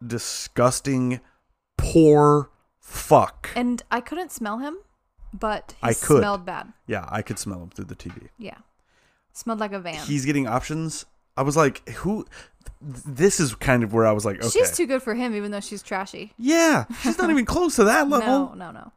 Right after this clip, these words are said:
Speaker 1: Jesus.
Speaker 2: But she did have, like, a short little denim jacket on that I was like, "Oh, this is trash." Like,
Speaker 1: Yeah,
Speaker 2: she's
Speaker 1: but
Speaker 2: supposed
Speaker 1: Reese
Speaker 2: to be a
Speaker 1: Witherspoon is
Speaker 2: trashy
Speaker 1: dressed
Speaker 2: character.
Speaker 1: like a fucking hooker the entire movie, I'm telling you.
Speaker 2: <laughs>
Speaker 1: Like
Speaker 2: Yeah,
Speaker 1: a
Speaker 2: she is.
Speaker 1: cartoon hooker.
Speaker 2: She is. I mean, there's every once in a while where she, like, cleans up well.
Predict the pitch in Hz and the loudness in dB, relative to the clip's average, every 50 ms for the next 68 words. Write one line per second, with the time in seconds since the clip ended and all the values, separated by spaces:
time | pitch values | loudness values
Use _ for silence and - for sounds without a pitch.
0 | _ _ _ _ - - 302 339 359 370 285 233 170 - - - - 233 233 - | _ _ _ _ -8 -2 2 4 4 4 6 6 4 4 2 0 0 -2 -2 -4
1 | - 277 214 220 269 262 285 285 269 254 240 226 - 214 202 - - 220 214 190 | -6 -6 -4 -2 -2 -2 -2 -2 -4 -4 -6 -6 -6 -8 -8 -6 -6 -6 -6 -6
2 | 190 202 196 190 185 180 196 190 190 185 185 185 180 - 175 180 - - 180 180 | -8 -10 -12 -12 -10 -8 -8 -8 -8 -8 -10 -10 -10 -8 -8 -8 -8 -10 -10 -10
3 | 202 185 - 170 180 190 202 208 190 - - - 185 175 - - - - - 208 | -10 -10 -12 -12 -12 -12 -14 -16 -16 -16 -14 -10 -10 -10 -10 -12 -14 -16 -16 -16
4 | - - - - - - - - 202 - - _ _ _ _ _ _ _ _ _ | -16 -16 -18 -18 -16 -16 -16 -16 -18 -20 -20 _ _ _ _ _ _ _ _ _
5 | _ - 117 143 156 147 117 123 120 117 123 151 - - - - 185 208 185 - | _ -6 -2 -2 0 0 0 -2 0 2 2 2 2 2 2 2 2 2 0 0
6 | - 131 127 120 110 101 - 123 120 117 - - - 180 120 120 123 - 135 117 | 0 0 0 0 -2 -2 0 0 2 2 0 -2 -6 -4 -4 -2 -2 -2 -4 -4
7 | - - 127 - - 139 139 123 - - - - 156 165 - - 139 123 110 113 | -2 -2 -2 -2 -2 -4 -4 -4 -6 -2 2 2 2 2 2 0 0 0 0 0
8 | 113 123 120 127 123 123 127 120 123 151 160 135 107 107 101 - 123 156 175 147 | 0 0 0 0 0 0 2 2 2 2 2 2 0 -2 0 0 0 2 2 0
9 | 113 98 87 - - - - - - _ _ _ - 123 127 143 143 - - - | -2 -4 -8 -12 -12 -10 -10 -10 -10 _ _ _ -4 0 2 2 0 0 0 0
10 | - 165 156 160 151 - 160 156 147 135 120 131 139 139 - 113 - - _ - | 4 6 6 6 6 2 2 2 4 4 4 4 2 2 2 -2 -4 -6 _ -16
11 | - 254 254 247 233 220 202 233 226 226 226 240 247 240 - 233 214 226 214 208 | -12 -8 -6 -6 -6 -4 -4 -6 -6 -6 -6 -6 -6 -6 -8 -8 -8 -8 -8 -8
12 | 208 - - 214 196 185 180 180 185 180 180 185 185 - - 208 196 180 - - | -10 -10 -10 -6 -4 -4 -4 -4 -4 -6 -6 -8 -10 -10 -12 -12 -12 -12 -10 -10
13 | 185 175 165 - - _ _ - 208 208 196 190 196 190 - 196 202 196 202 202 | -10 -10 -10 -12 -20 _ _ -8 -8 -6 -6 -8 -10 -10 -8 -8 -8 -6 -8 -8